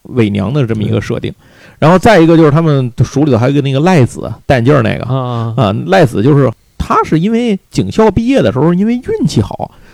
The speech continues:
Speaker 1: 反正就是考了一个挺牛逼的，是第一还是考的什么，反正考的挺牛逼的，但其实他没那么大本事。<laughs> 然后大姐唯一的爱好就是八卦。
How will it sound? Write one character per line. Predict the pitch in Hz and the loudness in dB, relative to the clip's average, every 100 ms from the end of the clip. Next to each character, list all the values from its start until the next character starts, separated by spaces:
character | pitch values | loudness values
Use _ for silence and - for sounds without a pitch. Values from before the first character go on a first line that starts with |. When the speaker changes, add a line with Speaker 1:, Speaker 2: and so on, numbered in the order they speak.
| - | -10
Speaker 1:
反 | - | 0
正 | 147 214 | 2 4
就 | |
是 | 214 | 2
考 | 170 - 95 | 0 -4 -2
了 | 117 | 0
一 | 190 | 2
个 | 208 160 | 0 0
挺 | - | -2
牛 | 117 180 | 0 2
逼 | 233 | 4
的， | 262 135 - | 4 2 0
是 | - | -6
第 | - | -6
一 | 220 233 381 | -6 -6 -2
还 | 320 143 | 2 2
是 | |
考 | 143 - | 0 -4
的 | - | -6
什 | 110 | -4
么， | 92 87 | -4 -4
反 | 120 | -2
正 | 202 | -4
考 | - 127 | 0 0
的 | 165 | 2
挺 | 135 | 2
牛 | 131 | 2
逼 | 151 165 | 2 2
的， | - - _ | 0 -8 _
但 | 240 | 0
其 | - | 2
实 | 233 247 240 - | 2 4 0 -4
他 | - 226 | -2 2
没 | 247 | 2
那 | |
么 | 320 | 2
大 | 233 | 2
本 | 147 - | 0 0
事。 | 135 143 151 - | 2 2 0 -10
<laughs> | - 311 247 | -14 -10 -4
然 | 196 | 2
后 | 220 | 2
大 | 226 226 | 2 2
姐 | 113 | 2
唯 | 113 170 | 4 4
一 | 240 | 4
的 | 226 | 2
爱 | 240 180 | 2 2
好 | 175 151 | 2 2
就 | |
是 | 131 | 2
八 | 123 147 | 0 2
卦。 | 240 226 | 2 2